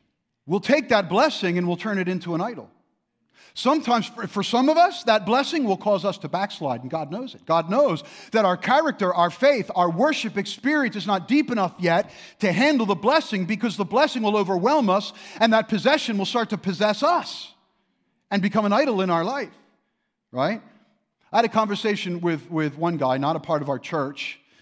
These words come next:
lived in another state, a conversation one time. He's a millionaire. And, uh, I mean, he just, hi-, his businesses, multiple businesses were just growing incredibly. And, uh, and he was a Christian,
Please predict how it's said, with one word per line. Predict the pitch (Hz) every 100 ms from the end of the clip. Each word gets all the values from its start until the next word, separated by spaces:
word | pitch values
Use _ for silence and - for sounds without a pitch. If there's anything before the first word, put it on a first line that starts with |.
| -
lived | 156 156
in | 151
another | 147 139 143
state, | - 139
a | 147
conversation | 160 147 143 151 139 139
one |
time. | 123 147
He's | 160
a | 156
millionaire. | 202 202 127 104 - _ _ _ _ _ _ _
And, | 127 131 127
uh, | 131 127 123
I | 139
mean, | 135
he | 151
just, | 143 143 - _ _ - _ _ _ -
hi-, | 123 156
his | 156 135 131
businesses, | 156 156 175 165 180 156
multiple | 147 175 165 151
businesses | 139 147 160 170 143
were | 135
just | 143 131
growing | 139 139 147 127
incredibly. | 123 147 151 151 151 151 - - - -
And, | 139 139
uh, | 139 139
and | 151
he |
was | 180
a | -
Christian, | 226 233 147